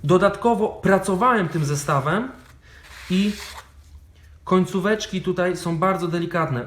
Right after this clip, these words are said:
Łatwo je wyszczerbić. Sam odlew wydaje się dobry, ale tak jak widzicie, czasami są jakieś niedociągnięcia względem zestawu Neo Tools. Teraz porównajmy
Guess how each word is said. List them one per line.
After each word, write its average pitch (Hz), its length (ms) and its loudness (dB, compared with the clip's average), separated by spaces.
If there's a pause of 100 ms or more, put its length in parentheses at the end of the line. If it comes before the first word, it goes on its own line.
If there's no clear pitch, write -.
(160)
Łatwo 185 380 2
je 165 120 0
wyszczerbić. 147 760 -4 (680)
Sam 254 380 2
odlew 214 540 2 (100)
wydaje 214 400 4
się 208 220 0
dobry, 208 500 4 (300)
ale 175 160 0
tak 214 220 -2
jak 190 180 -2
widzicie, 190 560 -2 (800)
czasami 180 400 -2
są 170 200 -2
jakieś 147 380 -4
niedociągnięcia 131 920 -2 (380)
względem 123 560 -4
zestawu 113 480 -6 (240)
Neo 123 280 0
Tools. - 340 -16 (320)
Teraz 180 320 2
porównajmy 175 680 0